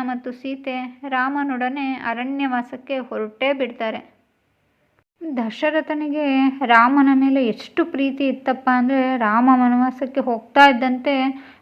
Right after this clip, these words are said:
ಪುತ್ರ ಶೋಕ ತಾಳೋಕ್ಕಾಗ್ದೆ ಸತ್ತೇ ಹೋಗ್ತಾನೆ. ಇಷ್ಟೆಲ್ಲ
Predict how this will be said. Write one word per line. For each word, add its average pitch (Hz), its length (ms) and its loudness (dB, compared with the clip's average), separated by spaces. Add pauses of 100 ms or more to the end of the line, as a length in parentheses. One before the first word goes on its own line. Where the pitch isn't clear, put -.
(100)
ಪುತ್ರ 285 380 0
ಶೋಕ 277 320 -2
ತಾಳೋಕ್ಕಾಗ್ದೆ 247 880 4
ಸತ್ತೇ 247 480 0
ಹೋಗ್ತಾನೆ. 240 560 -4 (560)
ಇಷ್ಟೆಲ್ಲ 254 400 2